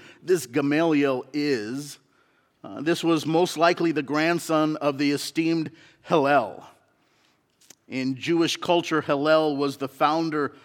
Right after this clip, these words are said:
of Israel's strongest school of religion.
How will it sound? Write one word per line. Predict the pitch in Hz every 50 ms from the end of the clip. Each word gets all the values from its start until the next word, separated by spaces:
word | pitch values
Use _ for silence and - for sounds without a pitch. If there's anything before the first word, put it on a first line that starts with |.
| - _ -
of | - 139 127
Israel's | 123 156 160 143 123 143 156 139 -
strongest | - - 160 156 151 160 165 160 160 147 - -
school | - - 147 151 151 151 156 147
of | - 131 127 117
religion. | 131 131 131 135 143 151 151 120 131 131 127 135 131